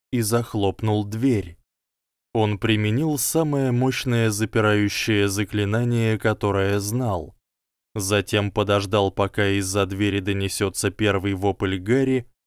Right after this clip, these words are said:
сказал «Квиетус» и ушел прочь.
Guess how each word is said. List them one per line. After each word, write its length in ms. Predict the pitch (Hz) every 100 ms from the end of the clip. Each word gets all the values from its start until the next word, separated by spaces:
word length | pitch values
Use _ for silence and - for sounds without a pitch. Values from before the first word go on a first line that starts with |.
| -
сказал 580 | - - 98 95 95
«Квиетус» 840 | 95 - 110 135 131 123 117 - - _ _
и 80 | 170
ушел 520 | 156 143 - 104 92
прочь. 580 | - 107 95 85 -